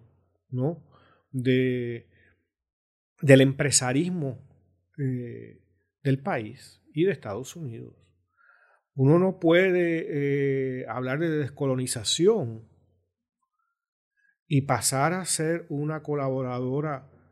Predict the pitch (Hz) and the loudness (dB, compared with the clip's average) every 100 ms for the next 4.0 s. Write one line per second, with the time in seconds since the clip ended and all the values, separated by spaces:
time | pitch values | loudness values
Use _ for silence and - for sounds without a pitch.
0 | _ 139 185 185 143 143 139 113 107 131 | _ 0 2 0 -4 -6 -6 -6 -10 -16
1 | - _ _ _ _ _ _ _ _ _ | -20 _ _ _ _ _ _ _ _ _
2 | _ - _ - 123 135 147 156 - 147 | _ -20 _ -12 2 6 8 6 0 -2
3 | 139 131 131 131 127 123 120 113 117 | 0 2 0 0 -2 -4 -6 -10 -12